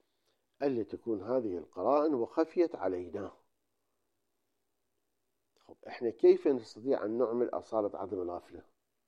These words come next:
أصالة عدم الغفلة عند المشافهة يجريها في حق نفسه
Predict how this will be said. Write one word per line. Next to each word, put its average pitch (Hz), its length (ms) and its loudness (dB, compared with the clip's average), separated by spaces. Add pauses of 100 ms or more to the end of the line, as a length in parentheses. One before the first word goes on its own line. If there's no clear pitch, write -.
(800)
أصالة 165 420 6
عدم 170 260 2
الغفلة 147 400 4
عند 123 280 2
المشافهة 165 640 2
يجريها 127 600 -2
في - 200 -10
حق - 300 -2
نفسه 120 440 -4